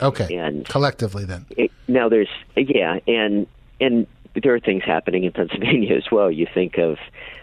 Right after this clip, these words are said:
Speaker 2: you think of Leah Thomas, that, that happened after, uh, the, after this was introduced. Um,
Speaker 1: For those who
Speaker 2: and
Speaker 1: don't know that,
Speaker 2: there
Speaker 1: sh-, could you share about that for a second, for those who aren't aware?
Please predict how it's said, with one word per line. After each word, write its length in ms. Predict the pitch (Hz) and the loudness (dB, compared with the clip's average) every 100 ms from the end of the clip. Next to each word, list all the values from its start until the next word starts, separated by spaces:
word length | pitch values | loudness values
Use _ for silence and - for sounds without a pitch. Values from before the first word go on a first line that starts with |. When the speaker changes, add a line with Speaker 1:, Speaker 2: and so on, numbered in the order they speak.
| - | -14
Speaker 2:
you 160 | - 107 | -2 0
think 200 | 117 101 | 0 2
of 180 | 95 87 - - | 2 0 -4 -6
Leah 260 | 101 104 90 | 2 2 2
Thomas, 420 | - 73 71 90 - - - | 0 -4 -2 -4 -4 -14 -4
that, 320 | 95 87 85 - - | 0 0 -2 -8 -6
that 180 | 101 90 | -2 -2
happened 420 | 95 87 87 85 71 | -2 -2 -2 -2 -4
after, 500 | 64 - - 90 110 - - - - - | -6 -6 -2 -2 -2 -16 -20 -20 -20 -6
uh, 100 | 90 87 | -2 0
the, 480 | 92 90 87 - - - - - - | 4 4 2 0 -14 -20 -20 -18 -6
after 300 | 98 - 185 | -4 -2 -4
this 180 | - | -2
was 140 | - 80 | -4 -2
introduced. 640 | 78 76 98 76 - - - - | -2 2 2 2 -2 -12 -12 -4
Um, 360 | 82 76 73 - - - - - | -2 -2 -6 -12 -20 -20 -20 -20
Speaker 1:
For 160 | - 160 | -2 2
those 200 | 185 214 | 2 2
who 60 | |
Speaker 2:
and 60 | 180 | 2
Speaker 1:
don't 120 | 175 | 2
know 120 | 170 | 2
that, 240 | 147 139 165 | 2 0 0
Speaker 2:
there 100 | - | -4
Speaker 1:
sh-, 180 | - 175 | -4 -2
could 160 | 170 | 0
you 60 | 165 | 2
share 160 | - 175 | 2 2
about 160 | 165 | 2
that 180 | 170 165 | 0 0
for 60 | 175 | -2
a 60 | |
second, 280 | - 170 139 | 0 -2 -2
for 80 | 135 | 0
those 160 | 139 | 0
who 60 | 143 | 2
aren't 140 | 139 | 0
aware? 280 | 131 127 131 | 2 0 -4